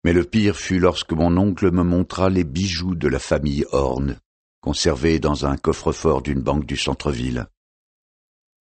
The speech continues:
Quelques-uns témoignaient d'un raffinement et d'un art consommé, mais il y avait aussi une petite cassette de vieilles parures étranges héritées de ma mystérieuse arrière-grand-mère,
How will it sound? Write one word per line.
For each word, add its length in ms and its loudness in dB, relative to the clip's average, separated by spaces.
Quelques-uns 600 2
témoignaient 600 2
d'un 260 0
raffinement 720 0
et 120 2
d'un 220 2
art 200 0
consommé, 600 0
mais 220 0
il 180 -2
y 40 2
avait 240 2
aussi 340 -2
une 160 2
petite 340 -8
cassette 560 0
de 100 0
vieilles 320 2
parures 580 -2
étranges 540 0
héritées 400 -2
de 120 -2
ma 140 0
mystérieuse 800 -2
arrière-grand-mère, 920 -2